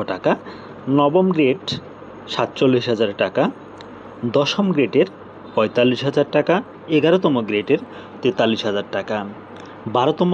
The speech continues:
গ্রেডের একচল্লিশ হাজার টাকা, তেরোতম গ্রেডে থাকবে ঊনচল্লিশ হাজার টাকা, পনেরোতম গ্রেডে থাকবে পঁয়ত্রিশ হাজার টাকা, ষোলোতম গ্রেডে থাকবে তেত্রিশ হাজার টাকা এবং বিশতম গ্রেডের জন্য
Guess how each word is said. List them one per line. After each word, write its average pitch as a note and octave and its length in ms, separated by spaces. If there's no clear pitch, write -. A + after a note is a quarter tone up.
গ্রেডের C3 340
একচল্লিশ D3 480
হাজার D3+ 260
টাকা, E3 200
তেরোতম F3+ 400
গ্রেডে C#3 360
থাকবে B2+ 200
ঊনচল্লিশ A#2 540
হাজার G#2 240
টাকা, G#2 180
পনেরোতম F#3 460
গ্রেডে B2 320
থাকবে C3+ 200
পঁয়ত্রিশ C#3 480
হাজার D#3+ 260
টাকা, E3 180
ষোলোতম F#3+ 400
গ্রেডে C3 320
থাকবে B2+ 220
তেত্রিশ D3 480
হাজার G#2 280
টাকা G2 200
এবং G#2+ 140
বিশতম F3 360
গ্রেডের A2 300
জন্য A2+ 180